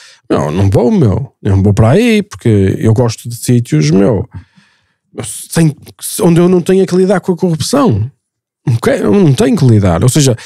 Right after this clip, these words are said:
eu para executar a minha operação tenho que andar corrompendo pessoas. Ah, meu, então prefiro não fazer. Eu não tenho que me chatear com isso. Não, mas claro que, eh, há muitos países que só funcionam dessa forma. Muitos. Muitos países.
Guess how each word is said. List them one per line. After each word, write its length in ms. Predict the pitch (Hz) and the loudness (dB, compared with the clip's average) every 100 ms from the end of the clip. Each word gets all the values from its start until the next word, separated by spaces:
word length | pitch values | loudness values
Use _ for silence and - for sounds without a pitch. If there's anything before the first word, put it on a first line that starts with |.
| - | -2
eu 140 | 214 233 | -2 0
para 140 | 196 | -2
executar 400 | 180 - 196 185 | -4 -4 -2 0
a 60 | 180 | 0
minha 160 | 180 | 0
operação 460 | 156 - 139 160 156 | 0 0 -2 0 0
tenho 160 | 156 139 | 0 0
que 40 | |
andar 220 | 131 131 | 2 0
corrompendo 480 | 123 143 127 135 117 _ | 0 -2 0 -2 -4 _
pessoas. 600 | - 92 90 151 127 - - | -6 -2 0 0 0 -6 -4
Ah, 60 | |
meu, 140 | 269 139 | -2 0
então 140 | 101 | -2
prefiro 280 | 95 - 120 | -4 0 0
não 100 | 131 | 0
fazer. 560 | 127 196 196 240 208 170 _ _ _ _ _ _ | 0 -2 0 0 -2 -4 _ _ _ _ _ _
Eu 100 | - | -4
não 120 | 123 123 | 0 0
tenho 240 | 196 180 | 0 0
que 60 | 139 | 0
me 80 | |
chatear 360 | 127 127 117 95 | -2 -2 -2 -4
com 180 | - 117 | 0 0
isso. 320 | 147 117 - _ _ _ _ _ | 2 0 -6 _ _ _ _ _
Não, 200 | - 117 - - - | -6 -6 -6 -20 -8
mas 140 | 123 | -6
claro 420 | - 151 139 143 165 | -2 0 2 0 0
que, 160 | - | 0
eh, 1000 | 170 170 170 175 180 202 196 - - - - | 0 2 2 2 2 0 -2 -6 -12 -10 -4
há 100 | 147 | 0
muitos 200 | 160 - | 0 0
países 240 | 160 165 | -2 -2
que 60 | - | -2
só 100 | 240 | -4
funcionam 400 | 117 - 90 82 | -4 -2 0 -2
dessa 240 | 87 - | -2 -6
forma. 360 | - - - - _ _ _ _ _ - | -6 -8 -8 -16 _ _ _ _ _ -2
Muitos. 760 | 175 214 202 156 95 - - _ - _ - | 2 2 2 -2 -4 -6 -18 _ -20 _ -4
Muitos 240 | 135 127 - | -2 -2 -6
países. 500 | - 139 113 - | -10 -8 -8 -12